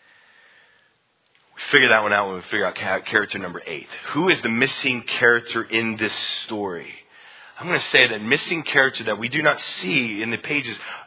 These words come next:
are the readers. The readers. Us today. Imagine with me, like I've already mentioned to you, imagine you,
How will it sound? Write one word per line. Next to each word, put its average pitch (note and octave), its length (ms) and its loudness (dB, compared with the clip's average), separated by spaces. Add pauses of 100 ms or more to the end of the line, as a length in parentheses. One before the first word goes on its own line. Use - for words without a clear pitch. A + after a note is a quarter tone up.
are A#2+ 120 4
the A2 100 -4
readers. G2+ 440 -2 (600)
The A2+ 80 0
readers. A2+ 480 0 (320)
Us E3+ 200 8 (260)
today. B2+ 420 6 (3000)
Imagine F3 500 8
with E3 240 6
me, F2 240 -8 (240)
like C#3 180 8
I've E3+ 60 8
already F3 220 10
mentioned F3 360 4
to A#2+ 80 0
you, G#2 60 2
imagine D3 640 8
you, D3+ 180 6